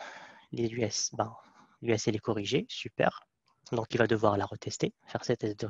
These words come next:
confirmation, faire de la, de la régression, enfin de la non-régression. Mais en parallèle,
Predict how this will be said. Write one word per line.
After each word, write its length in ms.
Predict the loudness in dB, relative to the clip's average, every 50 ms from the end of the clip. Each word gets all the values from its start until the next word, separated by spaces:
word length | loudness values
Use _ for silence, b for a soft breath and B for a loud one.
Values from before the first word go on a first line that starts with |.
| -10 _ _
confirmation, 720 | -2 -2 0 2 4 6 6 6 4 2 2 2 2 2 2 0 B B B B B B
faire 120 | 0 2 2
de 60 | 4
la, 200 | 4 4 4 4 2 -2 -6
de 40 | -4
la 80 | -2 -2
régression, 500 | -2 -2 -2 -2 -4 -2 0 2 2 2
enfin 220 | 2 0 -2 -2
de 60 | -2
la 60 | -2
non-régression. 600 | -2 -2 -2 -2 -2 -4 -6 -4 0 2 2 2 0 _ B B B B B B B B B B
Mais 80 | B 6
en 80 | 6 8
parallèle, 440 | 8 8 8 8 8 8 8 6